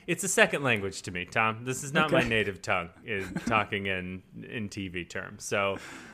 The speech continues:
Speaker 1: it's a pentultimate <laughs> episode.
Speaker 2: <laughs>
Speaker 1: And so I had a lot of fun with this one from the top, Tom. Uh, I, I, I like this genre of movie. I like this genre of film, and I thought this one was very well done.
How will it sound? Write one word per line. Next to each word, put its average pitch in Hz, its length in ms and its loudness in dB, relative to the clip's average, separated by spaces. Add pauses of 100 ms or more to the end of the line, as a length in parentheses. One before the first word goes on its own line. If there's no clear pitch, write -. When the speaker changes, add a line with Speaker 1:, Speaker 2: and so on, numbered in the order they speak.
Speaker 1:
it's 127 200 -2
a 104 480 4
pentultimate 143 1040 0
<laughs> - 40 -8
episode. 127 840 2
Speaker 2:
<laughs> 302 480 4 (680)
Speaker 1:
And 139 220 -2
so 143 640 6
I 175 80 8
had 226 160 6
a 220 60 4
lot 214 160 6
of 202 80 0
fun 165 200 4
with 123 120 2
this 110 240 0
one 98 220 0 (160)
from 127 220 2
the 113 80 0
top, 107 380 2
Tom. 95 340 -2
Uh, 131 60 -10
I, 127 400 -8 (540)
I, 123 80 2
I - 20 6
like 131 380 4
this 135 160 4
genre 127 540 4
of 107 180 -2
movie. 147 480 4
I 113 100 0
like 107 260 2
this 104 140 -4
genre 104 460 2
of 98 180 -6
film, 135 600 4
and 110 180 -2
I 104 80 0
thought 113 320 0
this 113 220 -4
one 113 160 -2
was 101 140 -4
very 110 260 4
well 107 240 2
done. 107 580 0